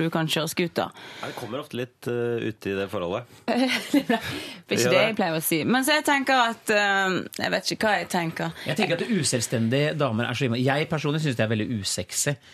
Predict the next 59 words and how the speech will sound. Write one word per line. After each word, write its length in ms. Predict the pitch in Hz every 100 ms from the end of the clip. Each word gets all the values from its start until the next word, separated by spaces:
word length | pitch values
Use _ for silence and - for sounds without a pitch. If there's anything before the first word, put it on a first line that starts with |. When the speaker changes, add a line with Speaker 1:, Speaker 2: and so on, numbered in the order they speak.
| - -
Speaker 3:
Jenter 220 | 127 107
som 100 | 98 113
ikke 160 | 110 107
er, 160 | 92 117
som, 160 | 123 104
som 100 | -
ikke 160 | 117 117
kan 240 | - 107 107
noen 160 | 110 104
ting, 140 | -
Speaker 1:
Jeg 0 |
er 80 | 359
Speaker 3:
som 60 | 123
ikke 140 | -
er 20 |
Speaker 1:
helt 80 | 415 311
Speaker 3:
selvstendige. 340 | 135 95 139
Speaker 1:
enig 160 | 190 233
med 120 | 185
deg. 60 | 165
Speaker 3:
Jeg 60 | 147
blir, 320 | 156 156 143
det 80 | 139
er 60 | 139
så 60 | 139
turn 440 | - 123 104 117
off 240 | 226 - - - - -
med 120 | 139
sånne 220 | 135 123 117 120
brødhuer 480 | 123 120 101 95
som 140 | 107 120
bare 140 | 110 -
ikke, 240 | 110 120 127
"Nei, 140 | 135 135
jeg, 100 | 139
fuck, 200 | - 143 -
nå 220 | 143 139 135
er 60 |
jeg, 220 | 147 123 123
du, 60 | 139 147
er 60 | 135
du 80 | 123 151
med 240 | 135 98
i?" 220 | 90 92
Det 80 | -
er 140 | 117 123
jo 80 |
sånn, 80 | 127
øh. 140 | 85 113
Det 800 | 95 104 95 76 - - - -
er 60 | 135
sånn, 0 |
jeg 80 | 131
vil 80 |
ikke 140 | 123 131
engang, 200 | 117 120
jeg 60 | 120
vil 80 |
ikke 80 | 113